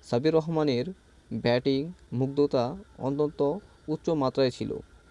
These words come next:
especially সাব্বির রহমানকে ভালোবাসে তার ছক্কার জন্য। কারণ হচ্ছে একটা ছক্কা মারে নব্বই, পঁচানব্বই মিটার দীর্ঘ বড় ছক্কা, যেটা অন্যান্য ব্যাটারদের মধ্যে লক্ষ্য করা যায় না। শুধুমাত্র সাব্বির রহমানের ব্যাটিংয়ের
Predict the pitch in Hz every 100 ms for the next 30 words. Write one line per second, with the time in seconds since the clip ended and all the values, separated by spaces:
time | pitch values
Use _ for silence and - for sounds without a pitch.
0 | - - - - 160 - 165 170 117 113
1 | 123 123 131 131 139 139 185 - - -
2 | - - 123 135 139 156 110 107 - 131
3 | - 135 110 95 69 - - - - -
4 | - 135 151 165 - 170 127 139 - 151
5 | - 123 - 147 139 135 131 120 131 131
6 | 139 175 - - - - 147 165 160 165
7 | 165 131 - 117 117 - - - - 123
8 | 151 147 160 214 - - - - 127 131
9 | 143 - 113 - 95 - - _ _ -
10 | 120 135 120 147 160 175 160 123 143 127
11 | 143 143 131 139 139 196 - - - -
12 | 127 139 180 143 127 117 107 104 92 -
13 | - 117 123 120 - 123 110 113 127 139
14 | 135 135 135 117 117 127 139 156